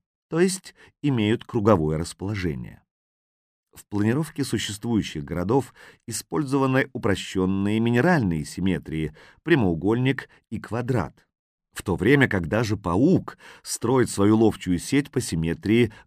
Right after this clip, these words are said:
высшего порядка. Планировка современных городов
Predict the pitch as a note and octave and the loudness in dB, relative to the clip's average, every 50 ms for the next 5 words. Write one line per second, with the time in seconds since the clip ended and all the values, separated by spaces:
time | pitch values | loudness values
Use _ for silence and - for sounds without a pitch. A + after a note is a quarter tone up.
0 | _ A2 G2 G2+ F#2 - - - F2 D#2 F2+ F#2 - A#2+ C3+ C3+ F#2 - - _ | _ -4 -2 0 0 -2 -2 -6 -6 -4 -6 -6 -4 -4 -2 -2 -2 -4 -8 _
1 | - - - - _ _ _ _ _ _ _ _ _ _ _ _ _ _ _ _ | -18 -20 -20 -20 _ _ _ _ _ _ _ _ _ _ _ _ _ _ _ _
2 | _ _ _ _ _ _ A2 C3 D#3 F3 G3 G3+ G3+ F#3 - - E3 - D#3 C#3+ | _ _ _ _ _ _ -2 0 2 2 2 2 0 -2 -2 -2 0 0 2 4
3 | D3 C#3+ D3+ C#3+ C3 A#2+ G#2 F2 G2 G2+ G#2 G#2 A2+ A#2+ A2 - | 4 4 4 4 4 2 2 4 4 4 4 4 4 2 2 0